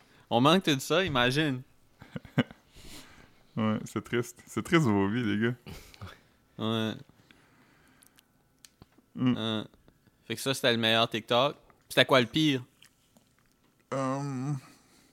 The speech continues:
Speaker 2: je sais pas, des fois, l'algorithme en montre qui ont comme zéro like. Pour aucune raison, je sais pas vraiment pourquoi. Mais
Speaker 1: Mais, mais à quoi ça ressemble un feed TikTok ? Genre, tu scrolls comme Instagram,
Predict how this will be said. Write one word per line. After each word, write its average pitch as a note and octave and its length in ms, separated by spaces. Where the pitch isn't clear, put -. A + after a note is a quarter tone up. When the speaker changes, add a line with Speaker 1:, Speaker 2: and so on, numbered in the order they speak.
Speaker 2:
je A#2+ 120
sais A#2 120
pas, - 160
des B2 100
fois, F#3+ 140
l'algorithme C3 500
en G#2 100
montre A#2+ 280
qui A#2+ 60
ont G#2 100
comme G#2 220
zéro A2 360
like. A#2+ 380
Pour G2+ 140
aucune A2 260
raison, G#2+ 300
je - 80
sais A2+ 60
pas A2 80
vraiment A2 200
pourquoi. A2 460
Mais G2 320
Speaker 1:
Mais, D3 280
mais C#3+ 460
à C3 120
quoi B3 140
ça G3 140
ressemble G#3+ 360
un A2+ 160
feed C#3+ 400
TikTok ? C3+ 580
Genre, B2+ 240
tu - 80
scrolls C#3+ 400
comme B2+ 180
Instagram, B2 680